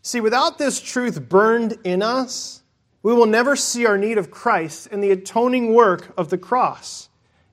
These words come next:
Is, if God is not holy to us, and thus, in turn, maybe we never will see a need to be wholly violent for him against ourselves.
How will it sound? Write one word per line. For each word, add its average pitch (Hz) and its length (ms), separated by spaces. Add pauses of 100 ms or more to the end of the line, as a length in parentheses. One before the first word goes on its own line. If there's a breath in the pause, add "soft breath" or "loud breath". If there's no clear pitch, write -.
Is, 302 540 (300)
if 285 260
God 190 340
is 175 120
not 202 240
holy 247 260
to 147 300
us, - 420 (1300)
and 185 140
thus, 240 240
in 254 220
turn, 240 580
maybe 254 300
we 226 180
never 208 320
will 233 160
see 220 260
a 202 60
need 196 480 (220 soft breath)
to 220 120
be 208 160
wholly 185 580
violent 180 520
for 202 220
him 180 320
against 156 420
ourselves. 196 800